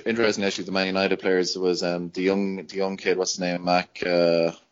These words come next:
McTominay. He actually looked really, really impressive. Man United looked like they have a,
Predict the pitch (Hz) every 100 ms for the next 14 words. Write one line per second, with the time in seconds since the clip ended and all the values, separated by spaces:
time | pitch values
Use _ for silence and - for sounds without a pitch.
0 | _ - 85 90 92 - 101 98 95 87
1 | - - - - _ - 117 117 98 90
2 | 87 95 95 92 95 87 85 98 - 85
3 | - - 98 95 98 92 90 95 90 90
4 | 90 90 90